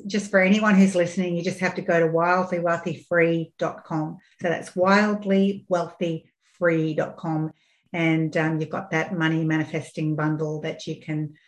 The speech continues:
really dive into and start to shift your mindset around money. Start to,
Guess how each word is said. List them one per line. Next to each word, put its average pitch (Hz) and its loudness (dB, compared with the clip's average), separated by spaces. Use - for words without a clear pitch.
really 285 2
dive 202 6
into 190 2
and 175 -6
start 285 2
to 233 -2
shift - 2
your 190 6
mindset 170 2
around 160 4
money. 156 2
Start 208 2
to, 185 2